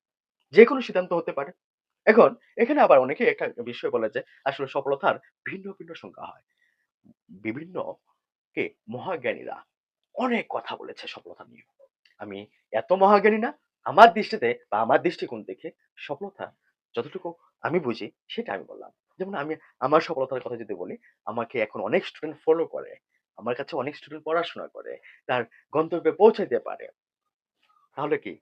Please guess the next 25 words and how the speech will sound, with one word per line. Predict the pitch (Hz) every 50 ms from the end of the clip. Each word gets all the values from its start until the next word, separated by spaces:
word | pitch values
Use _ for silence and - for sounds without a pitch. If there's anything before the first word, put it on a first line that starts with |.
| _ _ -
আমি | - 110 110
আমার | 107 104 101
নিজেকে | 101 98 104 104 - - 233 240 _ _ _ -
সফল | - - 208 - 160 -
বলতে | - 78 - -
পারি? | - - - - - - _ _ _ _ _ -
আমাদের | 113 139 143 143 170
বইগুলা | 123 131 165 196 202 185 160 127 104 110 - - _ _ _ _ _ _ _ _ _
অসংখ্য | - 233 226 - - 240 226 - 208 185
স্টুডেন্টের | - - 160 156 147 143 143
হাতে | 123 113 101 - 98
রয়েছে, | 92 87 85 78 - - - - - - _ _ _
তাদের | - 120 120 127 123
টেবিলে | - 139 135 143 151 143
গুছানো | 135 120 127 127 - - 147 151
আছে, | 147 143 - - 220
তারা | - - 131 117 113
পড়ছে, | - - 190 185 - - - 240 262 277 - - - - _
তারা | - 117 117 110 110 127 - _ _ _ _ _ _ 151
সেই | - - - 180 202
বইগুলো | - 151 165 170 180 190 190
পড়ে | 180 - 131 120 107 107 117 - - _ _ _ _ _ _ _ -
সফল | - 226 220 214 180
হতে | 147 - 135
পারছে। | 131 - 160 - - - - - - -